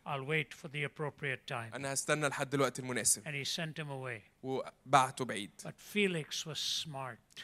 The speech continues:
Speaker 2: لكن فيليكس كان ذكي.
Speaker 1: What do you think he was trying to do?
Speaker 2: عارفين هو كان بيحاول يعمل إيه؟
Speaker 1: He was trying to see if Paul would offer him a bribe.
Speaker 2: كان عايز يشوف لو بولس هيحاول يرشيه.
Speaker 1: And if he offered him a bribe,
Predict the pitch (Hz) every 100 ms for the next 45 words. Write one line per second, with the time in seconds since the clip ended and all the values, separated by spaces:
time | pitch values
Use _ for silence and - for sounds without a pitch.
0 | - 135 143 139 190 202 190 - 156 139
1 | 143 - - _ _ _ _ - 160 185
2 | 196 185 180 180 170 160 151 - - 160
3 | 156 143 151 147 135 117 135 147 208 190
4 | 165 147 147 170 165 165 160 143 190 165
5 | - 180 151 151 - - 190 208 226 220
6 | - 190 - - 214 190 175 160 220 175
7 | 160 _ - 208 196 175 160 160 160 -
8 | 185 165 180 147 165 151 135 151 139 123
9 | 117 110 _ - 151 143 156 214 220 175
10 | 165 160 147 151 139 139 143 185 175 -
11 | 143 131 - 156 156 143 135 127 - 127
12 | 110 _ _ _ _ 156 147 143 139 143
13 | 220 - 247 214 220 208 202 214 180 135